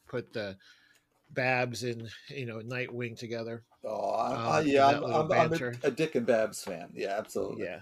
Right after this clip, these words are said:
Speaker 1: that, that banter. Um, and, and, you know, and the, the, the, the banter between Steph and
Speaker 2: Cass,
Speaker 1: Cass, I, I
Speaker 2: yes.
Speaker 1: really like as well. Um, again, sometimes the villains are a bit much.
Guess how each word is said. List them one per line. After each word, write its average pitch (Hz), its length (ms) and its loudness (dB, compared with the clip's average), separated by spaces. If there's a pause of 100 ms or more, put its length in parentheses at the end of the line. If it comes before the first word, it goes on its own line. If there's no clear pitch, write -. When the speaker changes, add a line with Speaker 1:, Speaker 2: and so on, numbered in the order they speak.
Speaker 1:
that, 117 140 -10 (200)
that 123 240 -8
banter. 117 500 -4 (480)
Um, 123 460 0 (200)
and, 156 200 -4
and, - 80 -10
you 170 220 -4
know, 117 180 -2
and 127 240 -6
the, 117 60 -6 (220)
the, 151 180 -6
the, 139 580 -6 (640)
the 147 120 -2
banter 170 460 0
between 139 640 -4 (220)
Steph - 720 -4
and 117 240 -4
Speaker 2:
Cass, 110 200 0
Speaker 1:
Cass, 107 460 -6
I, 117 40 -2
I - 20 0
Speaker 2:
yes. 113 340 0
Speaker 1:
really 120 220 -2
like 107 260 -8
as 107 120 -8
well. 107 340 -6 (540)
Um, 117 320 -4
again, 135 280 -6 (160)
sometimes 170 600 -2
the 113 60 -2
villains 127 360 -2
are 123 60 -2
a 117 60 -2
bit 123 180 -6
much. 131 400 -10